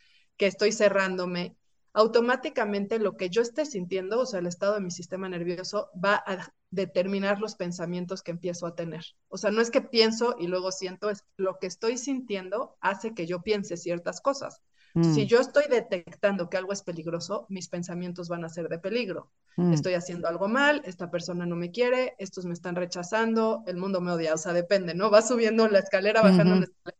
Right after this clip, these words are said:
Speaker 1: depende. Pero si yo empiezo a detectar, ok, esto solamente significa que algo se siente peligroso para mí,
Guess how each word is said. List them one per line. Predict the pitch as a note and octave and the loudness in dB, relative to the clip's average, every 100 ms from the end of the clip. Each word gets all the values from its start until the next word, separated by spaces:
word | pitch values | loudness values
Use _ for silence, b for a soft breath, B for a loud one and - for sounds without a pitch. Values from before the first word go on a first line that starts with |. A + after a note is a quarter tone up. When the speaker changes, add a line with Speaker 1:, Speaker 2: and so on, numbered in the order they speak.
| - | -10
Speaker 1:
depende. | E3 F3+ E3 E3 _ _ _ _ _ _ _ | -10 -8 -8 -10 _ _ _ _ _ _ _
Pero | - A3+ | 2 4
si | A#3 | 4
yo | A3 E4 | -2 -2
empiezo | G4 - C#4+ C#4 C#4 | -2 -2 4 4 4
a | C4+ | 2
detectar, | B3 - F3+ - F#3 - | 2 0 -4 -2 -2 -2
ok, | G3 G3 D#3 - | -6 -2 -4 -4
esto | A#3 B3 | -6 -6
solamente | B3 C4 C4 C#4 A3+ G#3+ A3+ | -4 -2 0 0 -2 -4 -6
significa | G3+ F3+ F3 F#3 G3+ | -6 -8 -8 -4 -4
que | G#3 E3 _ - | -6 -14 _ -6
algo | F#3 F#3+ | -4 -4
se | G3 | -6
siente | E3 F#3 F3+ | -8 -8 -8
peligroso | F3+ E3 D#3+ E3 E3+ F3 | -8 -8 -6 -6 -6 -6
para | E3+ D#3+ | -8 -6
mí, | E3+ C#4+ | -4 -6